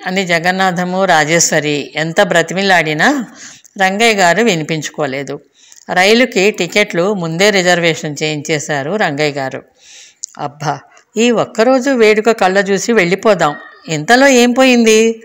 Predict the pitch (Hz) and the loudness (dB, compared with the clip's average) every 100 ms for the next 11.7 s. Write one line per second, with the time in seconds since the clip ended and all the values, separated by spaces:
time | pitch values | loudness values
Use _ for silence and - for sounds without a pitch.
0 | - - - - - 185 165 190 196 196 | -20 -20 -20 -20 -10 -4 0 -2 0 -2
1 | 175 165 175 147 - 185 165 165 196 - | 0 -4 -2 -2 -2 -2 0 -2 -2 -4
2 | 160 143 151 147 139 139 131 - _ - | -4 -4 -4 -8 -8 -10 -16 -20 _ -20
3 | - _ _ 185 175 170 214 233 190 147 | -20 _ _ -2 0 2 2 4 2 0
4 | 139 - - 185 202 240 165 185 160 - | -2 -8 -8 -4 -2 -2 -4 -2 -4 -4
5 | 151 135 - _ _ _ _ - 160 165 | -8 -8 -12 _ _ _ _ -8 -6 -2
6 | 214 185 - 160 165 160 151 214 208 170 | 0 -2 -4 0 0 0 -2 -4 -2 -2
7 | 175 190 165 156 208 214 151 143 131 131 | -2 0 0 0 0 0 0 -2 -2 -10
8 | _ - - _ _ - 214 220 214 214 | _ -20 -20 _ _ -10 -2 0 0 0
9 | 196 196 233 226 196 208 185 180 170 196 | 2 2 2 2 0 -2 -4 -4 0 0
10 | 202 196 190 190 202 - - _ 226 226 | 2 0 2 0 -2 -10 -20 _ 0 2
11 | 202 156 143 131 131 131 | 2 2 -2 -4 -10 -12